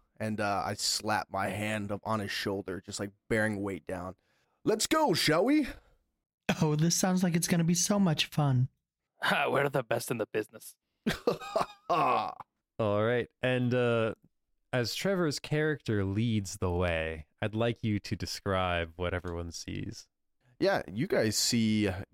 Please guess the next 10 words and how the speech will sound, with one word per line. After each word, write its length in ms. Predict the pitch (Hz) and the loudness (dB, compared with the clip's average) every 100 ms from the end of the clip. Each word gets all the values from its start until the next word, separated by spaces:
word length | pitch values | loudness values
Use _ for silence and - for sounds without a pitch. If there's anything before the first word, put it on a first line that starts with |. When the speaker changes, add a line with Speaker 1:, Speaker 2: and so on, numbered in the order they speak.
| 117 107 - | -12 -12 -4
Speaker 1:
Garrick, 540 | 117 120 82 - - 101 | 0 2 0 -2 -8 -4
the 120 | 104 | -2
shield 580 | 95 - 113 113 110 101 | -2 0 2 2 0 -2
breaker. 500 | 85 87 - 57 - _ _ _ | -4 -4 -4 -8 -8 _ _ _
You've, 300 | 247 302 - - _ _ _ | 0 0 -2 -14 _ _ _
I 60 | 180 | -2
don't 380 | 185 190 - 185 | 0 2 0 0
know, 80 | 85 | 0
I, 180 | |
I 40 | 76 | 0